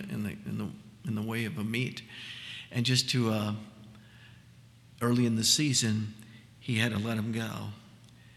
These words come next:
'cause he just wouldn't keep the rules. And here he had all this ability, but just was unwilling for the, for the little things that were necessary to stay on the team. He just would fail at those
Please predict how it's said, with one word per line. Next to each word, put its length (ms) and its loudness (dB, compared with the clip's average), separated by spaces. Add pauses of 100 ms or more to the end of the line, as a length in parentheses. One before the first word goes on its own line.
(280)
'cause 140 -2
he 80 2
just 380 2
wouldn't 280 0
keep 360 -8 (1120)
the 100 -2
rules. 480 0
And 140 2
here 140 2
he 100 2
had 100 2
all 140 0
this 240 2
ability, 500 2
but 220 -2
just 400 2
was 260 6
unwilling 480 4
for 180 -2
the, 220 0 (220)
for 100 0
the 140 0
little 260 2
things 800 0 (640)
that 160 2
were 80 2
necessary 640 4
to 100 -2
stay 280 2
on 120 2
the 60 0
team. 380 0
He 100 -2
just 460 0 (540)
would 120 -4
fail 400 0
at 140 -4
those 540 -4